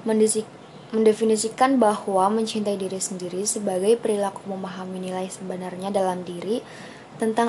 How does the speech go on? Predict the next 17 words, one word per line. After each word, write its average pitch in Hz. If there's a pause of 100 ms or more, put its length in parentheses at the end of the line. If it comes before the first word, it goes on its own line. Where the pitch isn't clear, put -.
apa 220
yang 254
sebenarnya 190
ada 190
di 185
dalam 185
diri 185
kita, - (560)
bukan 233
menilai 220
berdasarkan 196
penampilan 202
fisik 214
atau 214
performa, 196 (960)
performa 202
diri. 170